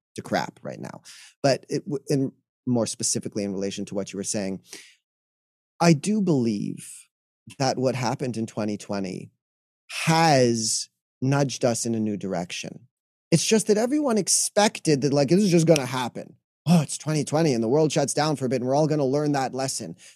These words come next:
That's not what happened, but we cannot deny that so far, this decade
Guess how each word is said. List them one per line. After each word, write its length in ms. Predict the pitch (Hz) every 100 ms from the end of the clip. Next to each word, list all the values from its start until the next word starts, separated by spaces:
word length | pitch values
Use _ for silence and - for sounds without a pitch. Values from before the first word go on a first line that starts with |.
| -
That's 180 | 202
not 360 | 254 254 262 262
what 160 | 170 151
happened, 380 | 123 - 107
but 120 | 120 175
we 120 | 180
cannot 640 | - 240 254 220 220 151
deny 680 | 143 127 135 107 69 98 131 _ _ _ _ -
that 120 | -
so 320 | - - 262
far, 640 | 262 - 180 117 95 104 - _ _ _ _ _ _ -
this 260 | 147 262
decade 720 | 156 196 208 170 101 92 -